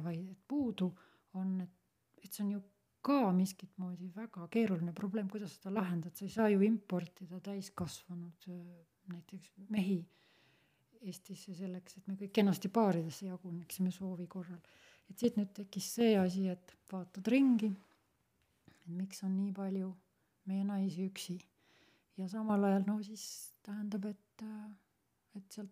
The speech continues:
tuleneb ju loogiliselt võttes, et, äh, ühel mehel peab olema nagu mitu peret või mitu suhet või et siis peavadki mehed hästi vilkalt nagu mitme, mitme kodu vahet lippama. Et nagu väga palju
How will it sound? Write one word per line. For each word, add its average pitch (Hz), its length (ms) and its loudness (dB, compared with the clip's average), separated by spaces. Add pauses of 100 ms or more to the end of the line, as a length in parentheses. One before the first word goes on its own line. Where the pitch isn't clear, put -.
tuleneb 208 360 4
ju 202 80 -2
loogiliselt 180 760 4
võttes, 185 480 -2
et, - 320 -14
äh, 190 140 -8
ühel 196 320 -4
mehel 202 180 -2
peab 180 160 -6
olema 196 220 0
nagu 196 160 -2
mitu 214 320 -4
peret 240 480 2
või 185 100 4
mitu 196 320 0
suhet 214 540 -8
või 170 100 -10
et - 80 -20
siis - 160 -20
peavadki 226 400 -2
mehed 202 320 -2
hästi 202 220 -10
vilkalt 196 500 -6
nagu 196 220 -4
mitme, 202 340 -14 (720)
mitme 214 320 -10
kodu 247 240 -4
vahet 185 320 -12
lippama. 170 400 -14 (720)
Et 190 160 -8
nagu 190 220 -4
väga 202 260 -6
palju 208 240 2